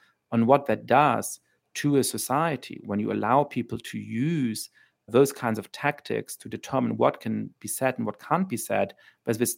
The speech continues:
you know, I think, very naive assumption that somehow in a systematic way that's going to help the cause of the good and the just,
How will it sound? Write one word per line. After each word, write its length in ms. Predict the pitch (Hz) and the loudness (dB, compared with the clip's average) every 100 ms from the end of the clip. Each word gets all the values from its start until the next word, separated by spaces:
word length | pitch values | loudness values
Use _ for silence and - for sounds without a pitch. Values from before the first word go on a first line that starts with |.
| _ | _
you 120 | - 131 | -2 0
know, 180 | 107 - _ _ _ | 0 -2 _ _ _
I 80 | 135 | 0
think, 180 | 151 135 | 2 4
very 160 | 139 123 | 4 4
naive 380 | 113 147 196 | 2 0 -2
assumption 520 | - - 143 180 - 104 | -2 -2 -2 -2 -6 -8
that 140 | 104 | -6
somehow 560 | - 139 135 123 110 113 | -2 -2 0 2 2 2
in 180 | 113 | 0
a 200 | 107 101 - _ - | 0 0 -2 _ -6
systematic 640 | - 120 120 123 135 123 | -4 0 2 4 4 0
way 260 | 113 127 139 | 2 2 2
that's 180 | 110 - | -2 -6
going 340 | - 110 107 | 0 0 0
to 100 | 107 | -4
help 560 | 113 113 107 104 107 - | -6 0 2 2 0 -4
the 280 | 113 107 98 - _ - | -2 0 -2 -6 _ -8
cause 440 | - 135 135 127 | 4 8 8 4
of 200 | - 101 | -2 -4
the 120 | 110 | -4
good 280 | 110 120 135 | 0 2 4
and 120 | 120 | 2
the 60 | 104 | -4
just, 520 | - 139 165 98 - | 0 2 2 0 -8